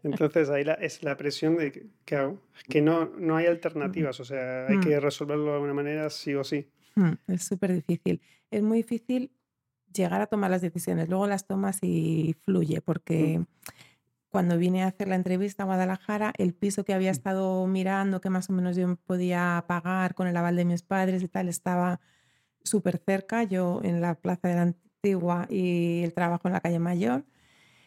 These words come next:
Speaker 2: Dejé a mi hija en la misma guardería para que no tuviera mucho cambio y el curso siguiente me abrieron una guardería detrás de casa, o sea que,
Speaker 1: No
Speaker 2: que
Speaker 1: sé.
Speaker 2: luego, ¿no? Tú tiras para adelante y al final se van colocando las cosas,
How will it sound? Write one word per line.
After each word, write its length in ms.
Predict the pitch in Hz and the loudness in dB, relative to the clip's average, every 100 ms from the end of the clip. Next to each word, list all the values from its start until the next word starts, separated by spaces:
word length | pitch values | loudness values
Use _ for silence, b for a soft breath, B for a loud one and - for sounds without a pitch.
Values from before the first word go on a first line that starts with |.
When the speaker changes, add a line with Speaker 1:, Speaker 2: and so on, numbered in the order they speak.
| b b _ _ | b b _ _
Speaker 2:
Dejé 320 | 202 175 190 | 0 0 0
a 60 | |
mi 140 | 190 196 | 2 0
hija 160 | 185 190 | 0 0
en 40 | |
la 60 | 185 | 2
misma 260 | 190 190 | 2 0
guardería 680 | 180 180 180 175 196 196 185 | 0 0 0 0 0 2 0
para 180 | 185 180 | -2 -2
que 100 | 180 | -2
no 100 | 185 | -2
tuviera 640 | - 180 185 180 180 180 | 0 0 2 2 0 0
mucho 300 | 185 180 185 | 0 -2 -4
cambio 300 | 190 190 185 | -2 0 2
y 100 | 180 | 2
el 100 | 175 | 0
curso 280 | 170 196 185 | -2 -4 -4
siguiente 480 | 180 185 185 185 185 | -2 0 0 0 0
me 160 | 175 | 0
abrieron 340 | 175 175 180 185 | 0 0 0 0
una 120 | 180 | 0
guardería 360 | 175 175 180 180 | 0 0 0 0
detrás 280 | 175 185 | 0 0
de 120 | 170 165 | 0 0
casa, 480 | 202 202 - 214 - | -2 -2 -4 -4 -6
o 40 | |
sea 160 | - 170 | -6 -4
que, 340 | 170 165 151 - _ _ _ _ - - - | -2 -2 -2 -6 _ _ _ _ -16 -14 -2
Speaker 1:
No 80 | 208 | 0
Speaker 2:
que 60 | |
Speaker 1:
sé. 60 | 196 | 2
Speaker 2:
luego, 320 | 202 208 214 | 2 2 2
¿no? 240 | 202 226 277 | 2 0 -2
Tú 140 | 214 | -6
tiras 340 | 190 226 214 202 | -4 -2 0 -2
para 200 | 214 202 | 0 0
adelante 360 | 202 208 214 | 2 0 0
y 40 | 214 | -2
al 100 | 196 | -2
final 280 | - 180 185 | -2 -2 -2
se 140 | 202 | -2
van 140 | 190 | -2
colocando 760 | 185 180 - 165 160 160 160 160 | 0 -2 0 0 2 0 0 0
las 200 | 165 165 | -2 -4
cosas, 480 | - 160 143 - | -4 -4 -6 -16